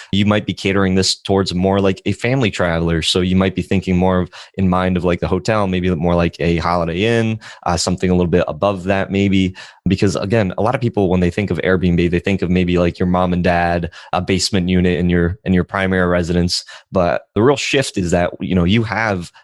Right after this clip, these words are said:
a, a building that can be very similar to, like, how a hotel. So we're, we're looking at short-term rentals in more of, like, the franchise model. If I'm gonna be traveling to the area and I see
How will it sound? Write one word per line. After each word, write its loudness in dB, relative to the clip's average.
a, 0
a -4
building 0
that -2
can -2
be 0
very 2
similar 2
to, 0
like, 2
how -2
a -4
hotel. -2
So 0
we're, 2
we're 0
looking 0
at -2
short-term -2
rentals -2
in 2
more 2
of, -2
like, 0
the -2
franchise -2
model. 0
If -6
I'm -2
gonna 0
be 0
traveling -2
to -10
the -2
area 2
and -6
I 0
see -2